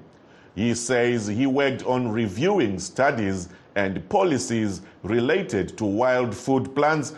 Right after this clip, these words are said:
and nutrition, and that found that many underutilized but nutritious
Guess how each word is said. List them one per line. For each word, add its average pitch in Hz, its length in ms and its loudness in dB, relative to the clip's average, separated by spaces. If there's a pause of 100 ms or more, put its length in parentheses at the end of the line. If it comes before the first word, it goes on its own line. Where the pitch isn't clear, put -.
(200)
and 123 240 0
nutrition, 117 720 -2 (420)
and 113 160 0
that 127 160 2
found 170 400 2
that 139 200 0
many 170 480 0 (1000)
underutilized 139 1040 2
but 117 240 2
nutritious 120 760 0